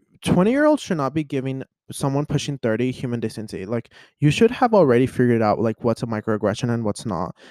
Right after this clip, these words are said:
I feel like that's, I, that's, like, your fault for being ignorant if you're still going to choose to call brown people ghetto,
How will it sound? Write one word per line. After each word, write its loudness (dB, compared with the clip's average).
I -2
feel 4
like 4
that's, 0
I, 0
that's, 0
like, 0
your 0
fault -2
for -8
being -10
ignorant -8
if -8
you're 2
still 2
going 2
to -4
choose -4
to -4
call -4
brown -4
people -8
ghetto, -6